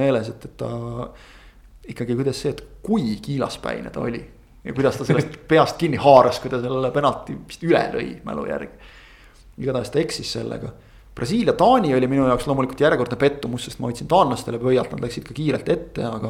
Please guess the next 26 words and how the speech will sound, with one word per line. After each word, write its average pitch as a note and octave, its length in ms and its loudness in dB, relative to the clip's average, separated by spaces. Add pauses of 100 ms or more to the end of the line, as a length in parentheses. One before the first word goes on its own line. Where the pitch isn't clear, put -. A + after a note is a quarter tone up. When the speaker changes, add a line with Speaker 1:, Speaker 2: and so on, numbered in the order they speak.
(160)
Speaker 1:
aga B2 160 -12
kaotasid D3 480 4
lõpuks - 320 -8
ikkagi, A#2+ 380 -8 (180)
äh, A#2 180 -2
kaks C3+ 240 2
kolm. B2+ 300 2 (340)
Sellest D#3 240 4
mängust D3 380 0
on, B2 160 -2 (180)
äh, B2 140 0 (100)
Brian C#3+ 240 0
Laudrupi, A#2 600 2 (260)
äh, B2 320 -2
väravatähistus C3+ 800 2
üks, - 220 -16 (200)
äh, - 140 -6 (800)
äh, A#2 260 -4
kui A2+ 140 -6
sa A#2 100 -4
ära, B2+ 140 0 (400)
äh, A#2 160 -8 (480)
mainisid, B2+ 720 -6
äh, C3 240 -6 (460)
toodet, D#3+ 520 4
siis - 240 -14